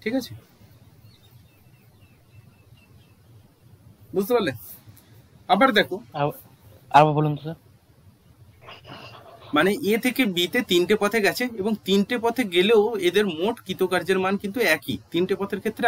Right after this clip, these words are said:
Speaker 1: আলাদা। মানে আলাদা, মানে আলাদা বলতে কি সেন্সে বোঝাচ্ছি? মানে এদের পথগুলো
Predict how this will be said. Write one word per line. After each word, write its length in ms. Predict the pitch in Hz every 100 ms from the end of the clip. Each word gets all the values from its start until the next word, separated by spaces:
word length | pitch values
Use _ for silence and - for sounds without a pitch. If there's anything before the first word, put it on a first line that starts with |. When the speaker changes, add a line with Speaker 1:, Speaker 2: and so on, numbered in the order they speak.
| 165
Speaker 1:
আলাদা। 200 | 127 - _ _ - _ _ 160
মানে 120 | 196 156
আলাদা, 260 | 156 196 233 202 185 180
মানে 140 | 165 220 180 139
আলাদা 200 | 175 208
বলতে 160 | 208 226 -
কি 60 | -
সেন্সে 220 | 226 214 214
বোঝাচ্ছি? 320 | 214 208 262 214
মানে 120 | 208 226 - -
এদের 140 | 160 220 180
পথগুলো 360 | 240 269 226